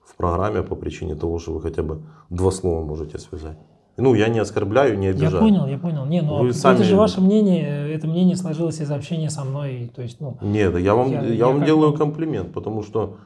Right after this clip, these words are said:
Speaker 1: э, из тридцати человек только вот один может так поговорить. Ну и там еще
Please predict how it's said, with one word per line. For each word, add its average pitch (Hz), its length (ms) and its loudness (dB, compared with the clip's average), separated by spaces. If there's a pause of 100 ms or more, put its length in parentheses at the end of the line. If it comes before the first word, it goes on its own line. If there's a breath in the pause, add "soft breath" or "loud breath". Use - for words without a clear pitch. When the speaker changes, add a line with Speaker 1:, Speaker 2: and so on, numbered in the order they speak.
(420 loud breath)
Speaker 1:
э, 104 680 0 (1040)
из - 420 -2 (180)
тридцати 135 500 0
человек 135 580 2
только 123 340 2
вот 107 220 0
один 107 260 -2
может 92 340 -2
так 92 200 -4
поговорить. 85 560 -6 (1040)
Ну 117 140 2
и 117 60 2
там 98 240 0
еще 92 760 -2